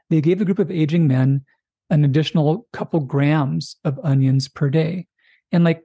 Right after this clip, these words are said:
like, kitchen units, like, a few teaspoons. This is not, like, massive amounts, but greater amounts on top of what their typical diets were. And they compared them to another group of men that was consuming more common amounts.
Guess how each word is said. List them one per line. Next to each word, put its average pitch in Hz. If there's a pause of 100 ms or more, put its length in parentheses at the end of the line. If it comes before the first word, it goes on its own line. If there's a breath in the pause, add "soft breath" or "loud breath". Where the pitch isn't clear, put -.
like, 160
kitchen 240
units, 175
like, 240
a 226
few 277
teaspoons. -
This 165
is 196
not, 220
like, 208
massive 165
amounts, 180
but 160 (420 soft breath)
greater 160
amounts 139
on 143
top 143
of 151
what 143
their 151
typical 151
diets 135
were. 180 (340 soft breath)
And 175
they 170
compared 175
them 170
to 151
another 143
group 151
of 143
men 135
that 139
was 156
consuming 147
more 139
common 151
amounts. 151